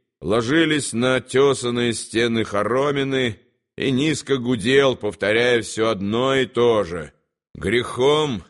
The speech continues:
Александр подумал было, что мужик попросту пьян, но тот, как-то наконец утишив собрание, поворотил к тверскому боярину мохнатый лик с умно проблеснувшими глазами и молвил:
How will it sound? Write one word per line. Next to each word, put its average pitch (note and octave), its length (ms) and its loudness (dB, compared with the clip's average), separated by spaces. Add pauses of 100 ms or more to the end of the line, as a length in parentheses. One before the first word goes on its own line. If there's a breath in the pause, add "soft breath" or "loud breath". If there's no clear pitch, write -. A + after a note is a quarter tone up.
Александр A2+ 720 -4
подумал B2 480 -2
было, B2 260 0
что A#2 220 -2
мужик A#2+ 420 -2
попросту B2 520 -2
пьян, B2 540 0 (300)
но A2+ 240 -2
тот, F3 380 0
как-то C#3 340 -4
наконец C#3+ 560 -2 (300)
утишив C#3+ 680 -2
собрание, D#3 680 0
поворотил D3+ 680 2
к - 60 -20
тверскому A#2 720 -4
боярину A#2 580 0
мохнатый A#2 640 -2
лик D#3+ 380 -4 (480)
с - 200 -8
умно C#3+ 440 2
проблеснувшими C3 960 -2
глазами A#2+ 640 0
и E3 180 -6
молвил: G#2 720 -2